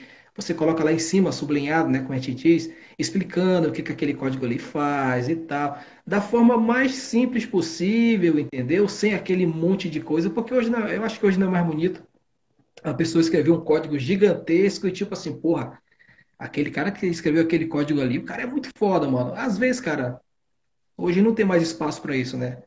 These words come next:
Hoje o bom, hoje o bom é aquele simples que é eficiente e que causa um impacto muito grande, né? Na solução que tu tá, tá ali criando.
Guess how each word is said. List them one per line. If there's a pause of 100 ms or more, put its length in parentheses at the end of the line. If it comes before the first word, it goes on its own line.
(260)
Hoje
o
bom,
hoje
o
bom (440)
é
aquele
simples
que
é
eficiente
e
que
causa
um
impacto
muito
grande,
né? (460)
Na
solução
que
tu
tá,
tá
ali
criando.